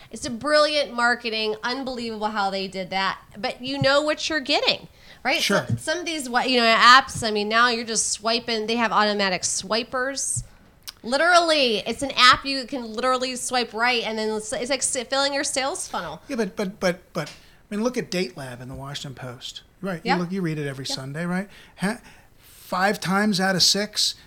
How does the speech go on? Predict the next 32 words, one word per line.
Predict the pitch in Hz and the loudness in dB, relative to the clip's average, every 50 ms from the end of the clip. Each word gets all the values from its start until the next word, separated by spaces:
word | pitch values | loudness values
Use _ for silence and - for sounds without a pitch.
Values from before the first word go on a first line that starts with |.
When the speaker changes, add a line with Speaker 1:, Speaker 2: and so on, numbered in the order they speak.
| - - | -12 -4
Speaker 2:
you | 190 185 | -2 0
know, | 190 185 180 | 2 2 2
they | 160 175 170 165 165 165 160 156 147 151 | 2 2 0 0 0 0 -2 -4 -6 -8
give | - 196 185 190 | -6 -4 -2 -2
each | 180 - | -2 -2
other | 185 180 175 165 | 0 0 0 0
one | 160 180 190 190 | 0 0 0 0
or | 180 | -2
two | - - 196 | -2 -2 -4
stars, | - - 196 185 190 180 | -4 -2 0 0 0 0
and | 180 | 0
they | 190 | 0
never | 196 190 185 180 | -2 -2 -2 -4
talk | - - - 214 226 214 - | -6 -6 -6 -8 -8 -6 -8
again. | 165 143 143 123 120 | -8 -8 -8 -8 -8
And | 127 139 165 | -6 -2 0
that's | 190 247 240 - - - | 0 2 2 0 -2 -2
where | 180 170 165 | -2 -2 0
you | 165 165 156 | 0 0 0
got | 160 160 160 - | -2 -2 -4 -4
these | 170 151 - | -4 -4 -4
folks | - - 180 175 160 - - - - - - - - - | -4 -2 -2 -4 -2 -4 -6 -8 -8 -10 -20 -20 -16 -16
at | 170 - | -14 -12
the | - 147 | -12 -12
Post. | - - 190 220 196 - - 170 | -8 -6 -4 -4 -4 -4 -4 -4
I | |
don't | 180 185 | -4 -4
know | 175 151 | -4 -4
how | 127 147 170 180 170 | -6 -4 -4 -2 -2
they | 165 151 143 | -2 -4 -8
do | 127 127 170 180 175 156 | -8 -6 -4 -2 -2 -2
it, | 143 147 | -4 -6